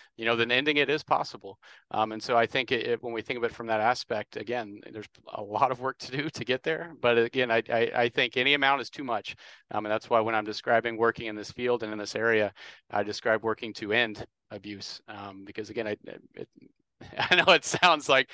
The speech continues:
something that's so far, but it, it's true. If, if we can prevent it,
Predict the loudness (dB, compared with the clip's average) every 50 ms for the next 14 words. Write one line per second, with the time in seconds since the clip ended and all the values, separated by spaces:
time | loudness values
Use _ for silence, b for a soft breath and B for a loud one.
0 | B B B 4 4 6 6 6 8 6 6 4 4 4 6 6 6 6 4 4
1 | 4 6 6 6 6 4 _ 2 2 2 0 -4 -6 -8 -8 -8 -10 -14 -12 -10
2 | -6 0 0 0 0 0 -2 -4 -4 -6 -6 -6 -6 -6 -4 -2 -2 0 0 2
3 | 2 2 0 0